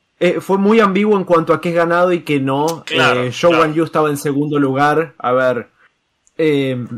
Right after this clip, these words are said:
Speaker 1: después, y, y Sergio Pérez estaba en primero, pero aún así, viste, hubo, hubo mucha ida y vuelta en estrategia, en esto, lo otro.
Speaker 2: Era muy fácil equivocarse.
Speaker 1: Pero en general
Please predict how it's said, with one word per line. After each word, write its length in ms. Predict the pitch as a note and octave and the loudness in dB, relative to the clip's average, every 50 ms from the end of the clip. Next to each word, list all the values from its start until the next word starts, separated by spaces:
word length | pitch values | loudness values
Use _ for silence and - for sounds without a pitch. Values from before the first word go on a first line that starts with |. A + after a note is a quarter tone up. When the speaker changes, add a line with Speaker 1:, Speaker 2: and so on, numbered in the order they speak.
| - | -4
Speaker 1:
después, 380 | - D3+ C#3+ B2+ - D#3 D#3+ E3 | -2 -2 -2 0 2 2 2 2
y, 280 | D#3+ E3+ E3+ D#3+ D#3+ D#3 | 2 0 0 -2 -2 -4
y 60 | C#3+ | -4
Sergio 360 | - - F3 D#3+ D#3 F3 D#3+ | -4 -2 -2 -2 0 -2 0
Pérez 200 | D3 E3 D#3+ D#3 | 2 4 2 2
estaba 220 | D3 - D#3+ D#3 D3 | 2 2 0 0 0
en 80 | C#3 C#3 | -2 -2
primero, 540 | C#3 C3+ C3 C#3 C#3+ C#3 D3 D3 C#3+ C#3 - | -4 -4 -2 -2 0 0 0 0 0 -2 -4
pero 180 | C3+ B2 B2+ | -4 -2 0
aún 180 | B2+ C3+ D3+ D#3+ | 0 0 0 -2
así, 480 | D#3+ D3+ C#3 - E3 F3 F3 F3 F3+ E3+ - - | -4 -4 -6 -8 -10 -8 -8 -8 -8 -10 -10 -10
viste, 600 | D3+ D3+ C3 - F3+ E3 D#3+ C#3+ C3 - - - _ _ _ - | -10 -10 -8 -4 0 2 2 2 2 -2 -8 -12 _ _ _ -4
hubo, 600 | - D#3 D#3 E3 E3+ D#3 D3+ D3 C#3+ C3 B2 - | -4 0 4 6 6 6 6 4 2 0 0 -2
hubo 220 | D3+ D#3 D#3+ D#3+ | -2 -2 -2 -2
mucha 1000 | D3 D3 C#3+ C#3 C#3 C3+ C3+ C3 B2+ B2 B2 C3 D3 E3+ F3 E3+ - - G3 F3 | -2 -2 -4 -4 -4 -4 -6 -8 -10 -10 -6 -4 -2 -2 -2 -4 -2 -2 0 0
ida 200 | E3+ F3+ F3 E3 | 0 2 2 2
y 40 | E3 | 2
vuelta 560 | D#3 D3+ D#3 D#3+ E3 E3+ C#3+ - E3+ E3+ E3+ | 2 2 2 2 2 2 0 0 2 2 2
en 100 | D#3+ D3 | 2 0
estrategia, 640 | C3+ B2 - - C3+ C3 B2+ D#3+ D#3+ D3+ D#3+ - C#3+ | -4 -8 -8 -8 -8 -6 -4 -4 -6 -6 -6 -6 -6
en 60 | C#3 | -6
esto, 240 | C#3+ C#3+ - - D3 | -6 -6 -4 -4 -4
lo 140 | C#3 C3+ D3 | -2 0 0
otro. 240 | D#3+ D#3+ D#3+ D#3+ | 0 0 0 0
Speaker 2:
Era 100 | F3+ F#3 | 0 0
muy 140 | E3+ E3+ F3 | 0 -2 -4
fácil 260 | E3 E3+ E3 E3+ E3+ | -4 -4 -4 -4 -4
equivocarse. 340 | D3 - B2+ A#2+ - C#3 C3+ | -6 -6 -4 -2 -2 0 2
Speaker 1:
Pero 160 | C3+ C3 C3 - | 2 0 0 0
en 220 | C#3+ D3 C#3+ C#3 C3 | -2 -2 -2 -2 -4
general 600 | - D#3 C#3+ C#3+ C#3 C3+ C#3+ D#3 F#3+ G#3 G3+ G3 | -4 -4 -2 -2 0 0 0 0 0 0 -4 -8